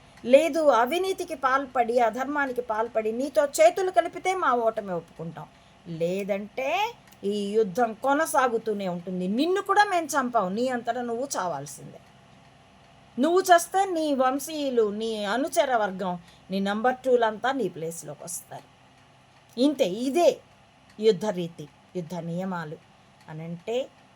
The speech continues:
వాడికి, ఆ, మెంటల్ హాస్పిటల్ నుండి బయటకు వచ్చింది,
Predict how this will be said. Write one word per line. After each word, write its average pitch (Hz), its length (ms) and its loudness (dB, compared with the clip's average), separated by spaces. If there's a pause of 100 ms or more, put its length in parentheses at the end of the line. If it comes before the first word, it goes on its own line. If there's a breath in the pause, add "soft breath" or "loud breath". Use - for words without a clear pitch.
(340)
వాడికి, 202 680 -2 (320)
ఆ, 202 160 -4 (2250)
మెంటల్ 208 320 2
హాస్పిటల్ 262 420 0
నుండి 269 180 6
బయటకు 202 380 2
వచ్చింది, 180 420 -4